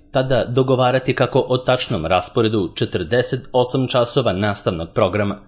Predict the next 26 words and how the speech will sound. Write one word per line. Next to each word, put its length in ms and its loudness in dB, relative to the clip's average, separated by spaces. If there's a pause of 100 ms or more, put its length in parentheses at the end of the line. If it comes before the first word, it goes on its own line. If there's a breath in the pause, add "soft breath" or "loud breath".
(120)
tako 340 0
isto 400 -2
i 140 2
o 60 2
terminima 520 0
njihovog 460 0
održavanja, 640 0 (240)
te 160 2
svakako 680 0
o 120 4
datumu 500 -2
početka 600 0 (280)
individualne 800 0 (240)
ili 240 2
poluindividualne 1200 0
edukacije. 640 -2 (220)
Sasvim 480 -2
su 140 -2
drugačija 500 0
pravila 480 0 (140)
prema 280 0
kojima 300 0
se 120 0
organizuje 580 0
grupni 440 0
seminar 440 0